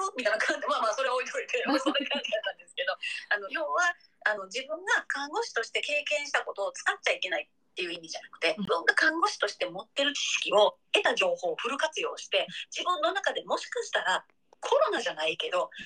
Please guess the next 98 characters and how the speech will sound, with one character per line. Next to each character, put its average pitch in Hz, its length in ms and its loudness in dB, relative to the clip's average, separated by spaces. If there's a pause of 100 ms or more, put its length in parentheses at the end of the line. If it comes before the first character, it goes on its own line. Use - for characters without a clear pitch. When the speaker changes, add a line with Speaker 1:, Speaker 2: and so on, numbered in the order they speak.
(140)
Speaker 1:
ち - 80 -2
ょ 466 80 2
っ 539 60 -4
と 311 100 0
調 247 160 -6
子 247 140 -6
悪 226 120 0
い 196 40 -2
し、 - 60 -4
お 160 100 -4
腹 190 200 -2
の 247 120 -6
調 330 140 0
子 370 120 -2
も 190 100 2
悪 185 180 2
い - 40 -4
っ - 40 -6
て - 100 -20
言 - 80 -8
っ - 40 -20
て - 140 -6
る - 80 -10
か - 80 0
ら、 - 60 -4
胃 381 180 -6
腸 302 80 4
炎 330 240 4
っ - 100 -20
ぽ 539 220 6
い 330 60 -2
よ 175 120 0
な、 196 280 0 (240)
お 240 120 4
通 311 180 -2
じ 170 100 -4
も 160 100 -6
こ 175 220 0
う - 20 -2
だ 165 100 2
っ - 40 -6
て - 60 -20 (120)
言 196 40 -2
っ - 20 -12 (100)
て 175 80 -4
る 160 100 -6
し、 202 320 -2
み 196 80 -4
た 170 120 0
い - 20 -4
な - 80 -8
と 165 100 -6
こ 160 60 -4
ろ - 40 -2
で、 - 120 -6
あ 294 140 4
る 339 180 0
程 453 160 4
度、 277 180 6 (460)
そ - 160 -6
の、 - 140 -4 (340)
過 - 160 2
程、 320 100 2 (680)
も 208 80 -2
う - 40 -2
言 233 80 -4
っ - 20 -6
た - 80 0
ら 190 60 -2
本 226 120 -6
当 240 80 -2
に 190 60 -8
も 165 260 -2
う、 - 80 -14
な 180 60 -4
ん - 20 -14
て 160 60 -10
い - 20 -10
う - 20 -16
か 151 60 -6
な、 - 160 -6 (1040)
え 170 160 4
ー 160 60 -6
と、 160 640 2
な 190 100 -2
ん - 20 -10
て 165 60 -4
い - 40 0
う 151 60 -4
の、 - 80 -18 (240)
推 - 380 2
理 185 80 2
や - 80 0
か - 60 -4
ら、 - 60 -4
推 554 220 2
理 - 60 4
か。 - 180 0